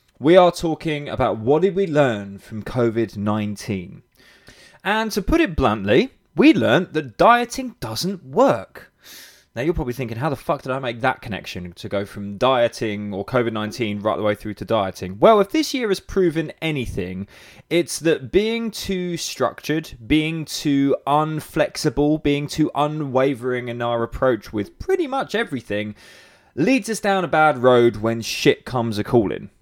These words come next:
Now, obviously, we're not to go ahead and think that there's going to be a fucking pandemic every single year, but what I'm getting at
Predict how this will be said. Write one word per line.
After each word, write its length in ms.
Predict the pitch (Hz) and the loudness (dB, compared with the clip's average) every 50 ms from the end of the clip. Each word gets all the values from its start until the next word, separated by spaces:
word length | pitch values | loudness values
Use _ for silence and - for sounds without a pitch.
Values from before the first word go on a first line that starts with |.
| _ _ _ _ _ | _ _ _ _ _
Now, 260 | 117 127 127 131 - - | 4 6 6 6 8 6
obviously, 560 | 180 165 101 107 101 - - 104 104 120 139 | 6 6 6 2 -2 -2 0 2 4 4 6
we're 180 | 127 131 139 | 6 6 6
not 200 | 139 139 120 - | 6 4 -2 -4
to 100 | - - | -6 -4
go 160 | 104 117 113 107 | 0 2 2 2
ahead 220 | 110 117 117 107 | 2 2 0 -2
and 120 | 107 107 | -2 -6
think 440 | 98 - - - 131 117 113 87 - | -10 -10 -2 0 0 0 0 -2 -6
that 120 | - 101 76 | -8 -6 -4
there's 160 | 98 107 - | -4 -6 -4
going 220 | - 113 113 110 | -4 -4 -4 -6
to 100 | 104 - | -8 -8
be 120 | - 104 101 | -6 -6 -6
a 40 | |
fucking 320 | 95 - - 101 - 98 98 | -4 -6 -12 -12 -12 -12 -12
pandemic 560 | - - 101 95 98 95 143 151 139 - - | -6 -4 -4 0 2 4 4 4 4 2 0
every 200 | 101 92 98 98 | 0 0 0 -2
single 260 | - - 95 92 92 | -4 -2 -2 -2 -4
year, 260 | 92 90 92 92 95 | -4 -6 -4 -6 -6
but 200 | 92 - - 113 | -2 -2 -2 0
what 160 | 110 120 127 123 | 2 4 4 4
I'm 200 | 123 127 131 110 | 4 2 0 0
getting 340 | 101 147 151 160 147 110 | 2 2 2 2 0 -2
at 260 | 101 98 101 101 - | -4 -6 -6 -8 -10